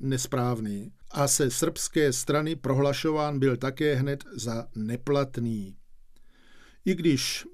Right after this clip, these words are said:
by se odezíralo od neoprávněného zasažení do jurisdikce srbské církve,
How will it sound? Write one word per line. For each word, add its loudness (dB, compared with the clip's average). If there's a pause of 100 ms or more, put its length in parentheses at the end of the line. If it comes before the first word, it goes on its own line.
by -4
se 0
odezíralo 2
od -4
neoprávněného -2
zasažení -2
do -6 (160)
jurisdikce -2
srbské -4
církve, 0